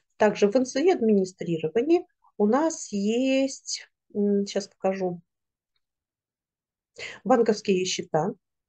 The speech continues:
Мы, нет Г Ф У, э, безналичных расчётов, но это настраивается в самом, э, справочнике. Соответственно, сейчас вот я создам новый.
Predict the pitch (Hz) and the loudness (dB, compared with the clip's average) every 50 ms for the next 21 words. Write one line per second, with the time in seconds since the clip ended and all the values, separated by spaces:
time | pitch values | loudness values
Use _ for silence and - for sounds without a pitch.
0 | _ _ _ _ _ _ _ _ _ _ _ _ _ _ _ - 214 220 214 214 | _ _ _ _ _ _ _ _ _ _ _ _ _ _ _ 2 6 8 8 8
1 | - 175 220 247 240 240 - - 180 170 220 208 - - 254 311 370 403 370 - | 8 6 4 4 4 2 0 -6 -2 2 2 2 4 4 4 6 8 8 6 4
2 | - 208 202 196 190 190 185 180 180 190 - _ _ _ _ _ _ _ - - | 2 0 2 2 4 4 2 2 0 -4 -8 _ _ _ _ _ _ _ -16 -16
3 | 208 208 - _ _ _ _ _ _ 202 180 220 208 214 240 233 220 202 - - | -14 -16 -16 _ _ _ _ _ _ -4 0 2 4 6 6 6 4 2 0 -2
4 | - 180 - 190 190 196 - - - 170 165 160 170 - _ _ _ _ _ _ | -4 -2 -2 0 -2 -2 -4 -6 -8 -6 -6 -8 -12 -12 _ _ _ _ _ _
5 | 226 247 226 - - 330 320 285 240 208 202 202 - 220 240 254 254 240 214 220 | 0 0 0 0 -2 -4 -2 0 0 0 0 0 0 2 4 4 4 4 4 4
6 | 214 214 208 - - 208 196 180 185 190 247 349 403 403 _ _ _ _ _ _ | 2 2 2 -2 -6 -6 -6 -6 -4 -2 -2 -2 -2 -2 _ _ _ _ _ _
7 | _ _ _ - - - 196 202 220 247 277 285 285 277 _ _ _ _ _ _ | _ _ _ -12 -6 -4 -2 0 2 0 0 -2 -6 -10 _ _ _ _ _ _
8 | _ _ _ _ _ _ _ _ _ - 233 208 214 208 202 196 - - - - | _ _ _ _ _ _ _ _ _ -18 -12 -8 -6 -6 -6 -6 -8 -10 -4 0
9 | 208 190 160 160 175 - - 175 175 170 - - 175 175 - _ _ _ _ _ | 0 0 0 -2 -4 -8 -10 -12 -12 -10 -10 -10 -10 -10 -14 _ _ _ _ _
10 | _ _ - - 233 - - 220 214 214 - 202 190 185 175 147 - 180 175 - | _ _ -2 0 0 4 4 4 4 4 2 0 0 0 -2 -2 -2 -2 -2 -2
11 | - - - 180 175 175 - 190 185 185 185 175 160 170 170 165 160 170 180 240 | -4 -6 -4 -4 -2 -2 -2 -4 -4 -2 -2 0 0 2 0 0 0 0 -2 -2
12 | 311 - - - | -4 -4 -6 -18